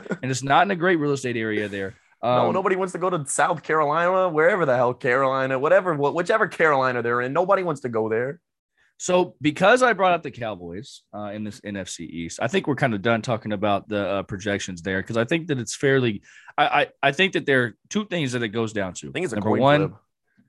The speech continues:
Speaker 2: I, I th-, I think it's a coin flip. I, I agree with that. I think, one, the Eagles obviously got a lot better in the offseason, um, and, and a lot better than the Cowboys in the offseason. But then number two,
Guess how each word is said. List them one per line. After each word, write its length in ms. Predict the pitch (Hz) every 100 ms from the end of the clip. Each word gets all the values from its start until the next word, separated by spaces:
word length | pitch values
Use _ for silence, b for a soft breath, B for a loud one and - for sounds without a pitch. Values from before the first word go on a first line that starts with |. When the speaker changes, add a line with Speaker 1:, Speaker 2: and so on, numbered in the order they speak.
| _ -
Speaker 2:
I, 80 | 120
I 220 | 110 123
th-, 200 | 127 120
I 40 |
think 120 | 127
it's 120 | 131 131
a 20 |
coin 140 | 95
flip. 160 | 92 78
I, 100 | 98
I 180 | 107 92
agree 200 | 98 87
with 100 | -
that. 100 | -
I 80 | -
think, 200 | 131 151
one, 400 | 117 123 139 147
the 120 | 131
Eagles 240 | 127 127 123
obviously 380 | 117 117 113 113
got 200 | 107 92
a 40 |
lot 300 | 98 110 110
better 180 | 113 110
in 80 | 107
the 120 | 104
offseason, 580 | 101 101 104 95 95 92 b b b 98
um, 440 | 95 92 87 85
and, 180 | - 95
and 140 | 95 101
a 80 |
lot 200 | 104 120
better 260 | 123 123 117
than 120 | 107
the 80 | 98
Cowboys 400 | 92 147 139 104
in 80 | 98
the 80 | 95
offseason. 540 | 90 90 90 87 87
But 100 | 92
then 100 | 170
number 200 | 214 170
two, 440 | - 160 123 101